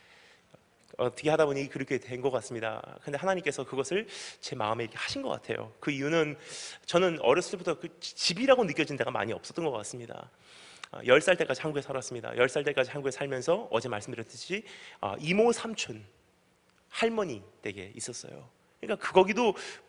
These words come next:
어머니, 아버지 집이 아니기 때문에 굉장히 집이지만 집이 아닌 집을 살았어요. 그리고 한국에 살면서 그 당시 얼마나 그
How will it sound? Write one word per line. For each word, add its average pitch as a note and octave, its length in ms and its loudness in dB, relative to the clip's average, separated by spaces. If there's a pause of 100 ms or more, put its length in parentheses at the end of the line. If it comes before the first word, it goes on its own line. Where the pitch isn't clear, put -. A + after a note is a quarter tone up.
(100)
어머니, A3+ 420 10
아버지 D#3 460 6
집이 C#3 260 -2
아니기 A#2 280 0
때문에 A#2+ 480 0
굉장히 A3 520 0 (520)
집이지만 C4 1040 6
집이 D#3 280 0
아닌 C#3+ 240 0
집을 B2+ 220 -4
살았어요. D3 580 -8 (600)
그리고 A3+ 200 4
한국에 B3+ 280 4
살면서 A3+ 420 2
그 - 80 2
당시 F3+ 280 6
얼마나 C#3+ 520 6
그 C#3 260 6